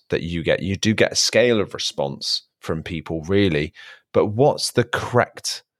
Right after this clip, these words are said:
like, how do we posture ourselves, especially in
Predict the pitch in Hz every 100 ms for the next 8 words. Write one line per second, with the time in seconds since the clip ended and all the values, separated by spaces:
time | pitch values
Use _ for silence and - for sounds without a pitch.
0 | _ - 113 - - 147 156 143 135 139
1 | 143 - - 92 78 - 71 69 76 -
2 | - - - - - 143 - 139 127 117
3 | 113